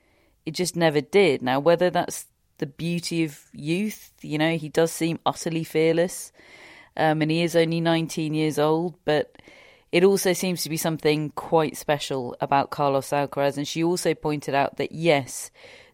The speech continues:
the drop shot is utterly dreamy, but what actually makes it so potent is the fact that it is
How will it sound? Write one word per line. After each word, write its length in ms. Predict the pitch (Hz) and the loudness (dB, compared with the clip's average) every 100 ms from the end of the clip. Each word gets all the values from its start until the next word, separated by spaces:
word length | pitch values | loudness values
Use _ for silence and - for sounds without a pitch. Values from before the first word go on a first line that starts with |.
| - | -6
the 100 | 151 | -2
drop 300 | - 160 165 | 4 4 2
shot 340 | - 147 - | -4 -4 -2
is 200 | - 156 - - | -4 -4 -4 -2
utterly 460 | 151 - - 147 147 | -2 -2 -4 -4 -4
dreamy, 580 | 147 143 135 127 127 - - - _ | -2 -2 -2 -4 -4 -10 -20 -20 _
but 160 | 123 - | -4 0
what 240 | 160 - - | -2 -2 2
actually 800 | 180 - - 165 156 147 147 - - | 2 2 -8 -4 -2 -2 -4 -8 -8
makes 380 | 156 151 - - | -2 -2 -2 -8
it 120 | - | -4
so 160 | 156 | -4
potent 640 | 147 - 226 196 - 147 - | -4 0 0 0 -4 -6 -6
is 420 | - 151 139 - - _ _ _ | -6 -6 -6 -12 -14 _ _ _
the 100 | - | -6
fact 420 | 156 - 175 - | -4 2 2 2
that 160 | - 170 | -2 -2
it 140 | 165 | 0
is 320 | 156 151 - | -2 -4 -8